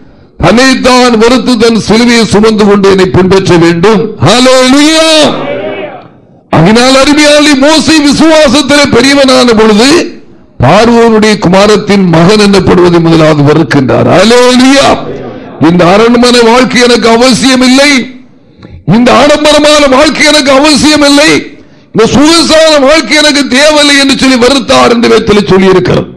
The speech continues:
சிலுவையை தியானிக்க வந்திருக்கின்றோம். ஹல்லேலூயா. இயேசுநாதர் மாத்திரம் சிலுவை சுமக்கட்டும்,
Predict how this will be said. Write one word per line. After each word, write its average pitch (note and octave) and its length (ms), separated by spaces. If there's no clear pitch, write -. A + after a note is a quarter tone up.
சிலுவையை F3+ 560
தியானிக்க D#3 460
வந்திருக்கின்றோம். C3+ 680
ஹல்லேலூயா. D4 920
இயேசுநாதர் A3+ 720
மாத்திரம் B3+ 540
சிலுவை A#3+ 320
சுமக்கட்டும், A3 720